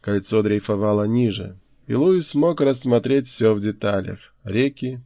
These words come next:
напоминавшие ползущих змей, подводные ландшафты, прямые черные линии, которые могли быть скоростными дорогами машинных людей.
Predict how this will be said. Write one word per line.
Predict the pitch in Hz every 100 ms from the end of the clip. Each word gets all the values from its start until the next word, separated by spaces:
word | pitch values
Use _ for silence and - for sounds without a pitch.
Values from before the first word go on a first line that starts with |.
| -
напоминавшие | 107 - 110 107 117 113 113 110
ползущих | 110 107 98 110 98 104 104
змей, | 98 98 98 110 _ _ _ _ _ _
подводные | 110 113 147 160 151 147
ландшафты, | 131 127 - 107 107 104 104 101 98 - _
прямые | 113 104 110 131 127
черные | 120 120 117 113
линии, | 117 139 127 98
которые | 98 95 101 101
могли | 98 101 104 104
быть | 101 95 _ _
скоростными | - 104 104 - 107 104
дорогами | 101 101 104 98 98
машинных | 101 - 107 101 101 -
людей. | 107 107 107 92